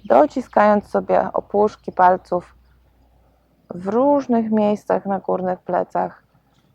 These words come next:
dociskamy, poruszamy troszkę głową, zmieniamy miejsce, poruszamy głową.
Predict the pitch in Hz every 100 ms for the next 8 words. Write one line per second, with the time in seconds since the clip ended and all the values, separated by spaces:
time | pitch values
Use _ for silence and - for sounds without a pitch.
0 | _ _ _ _ _ - 190 214 226 226
1 | 220 - - 185 185 175 202 196 _ -
2 | 208 214 208 - 202 190 185 180 - -
3 | 175 175 180 175 180 90 175 - _ _
4 | _ _ _ _ _ _ _ _ _ -
5 | 180 180 196 190 196 196 214 208 196 196
6 | _ - 180 - 180 180 175 175 170 175
7 | - 170 170 160 160 160